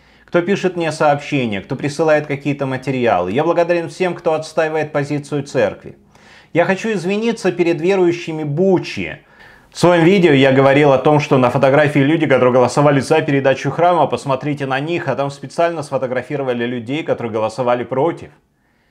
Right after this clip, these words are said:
Тех подвижников, их было совсем немного, и, казалось бы, перед этой огромной толпой ликующей, которая тут переводит их храм,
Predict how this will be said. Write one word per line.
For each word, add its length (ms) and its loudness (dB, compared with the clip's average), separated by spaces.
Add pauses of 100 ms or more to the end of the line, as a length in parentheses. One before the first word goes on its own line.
(760)
Тех 160 2
подвижников, 800 0
их 140 -4
было 200 2
совсем 480 -4
немного, 540 0
и, 60 0
казалось 500 -2
бы, 140 -4
перед 280 -4
этой 240 0
огромной 440 -2
толпой 560 0
ликующей, 840 -4
которая 340 -2
тут 400 -4
переводит 580 -4
их 120 -2
храм, 540 -2